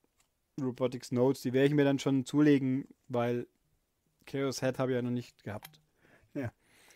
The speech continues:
Hm. Er muss sagen, er weiß jetzt auch noch nicht, wie er die erste Folge des Anime einschätzen soll. Ist wohl erstmal eine Zusammenfassung von Chaos Head, so wie er es verstanden hat. Das lässt die,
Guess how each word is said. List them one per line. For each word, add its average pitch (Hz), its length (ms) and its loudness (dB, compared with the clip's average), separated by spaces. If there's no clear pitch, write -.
Hm. 139 380 2
Er 160 100 6
muss 185 120 6
sagen, 220 200 6
er 202 80 8
weiß 196 160 6
jetzt 196 100 -4
auch 190 120 6
noch 233 100 2
nicht, 214 200 -2
wie 196 60 6
er 185 60 10
die 180 60 6
erste 185 260 4
Folge 185 200 2
des 170 80 -2
Anime 180 340 0
einschätzen 220 360 -2
soll. 208 180 2
Ist 185 140 -6
wohl 180 80 2
erstmal 175 360 0
eine 165 60 2
Zusammenfassung 170 540 0
von 147 160 0
Chaos 147 340 2
Head, 175 160 6
so 160 120 2
wie 156 40 6
er 160 60 8
es 160 80 2
verstanden 151 340 2
hat. 120 80 -4
Das 165 180 6
lässt 180 440 6
die, 196 840 0